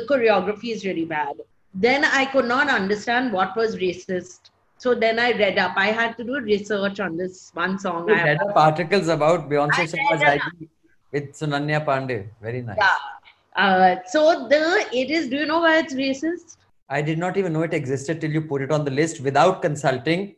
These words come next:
Speaker 2: as usual.
Speaker 1: But it's a good one. People will appreciate this effort.
Speaker 2: So just saying that the whole talk of we should consult and then create the list, that whole plan is just fucked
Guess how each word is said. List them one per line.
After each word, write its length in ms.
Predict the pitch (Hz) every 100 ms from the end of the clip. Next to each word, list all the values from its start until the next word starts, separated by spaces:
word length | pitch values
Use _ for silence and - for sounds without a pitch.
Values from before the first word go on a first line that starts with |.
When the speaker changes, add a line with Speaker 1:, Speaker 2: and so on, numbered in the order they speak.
| -
Speaker 2:
as 260 | 160 165 135
usual. 380 | 117 107 98 - - _
Speaker 1:
But 180 | 240 247
it's 200 | 269 277
a 140 | 359 277
good 260 | 277 302
one. 280 | 294 277 220
People 300 | 226 226 262
will 160 | 294 285
appreciate 760 | - 247 233 - 285 302 -
this 160 | 220 208
effort. 440 | 180 - 160 139 _ _ _
Speaker 2:
So 500 | _ - 190 196 196 135
just 280 | 220 240
saying 260 | 185 160 196
that 240 | 208 - 160
the 60 |
whole 320 | 160 175 226 220 -
talk 240 | 151 175
of 120 | 185
we 100 | 165
should 220 | 165 175 170
consult 480 | 151 156 156 165
and 120 | 170 156
then 280 | 160 156 - -
create 360 | - 151 151
the 80 | 156
list, 420 | 151 202 202 - _ _ _ _ 127
that 240 | 156 160
whole 180 | 175 202
plan 300 | 202 156 165
is 120 | 160
just 200 | 175 190 - _ _ 175
fucked 340 | 147 -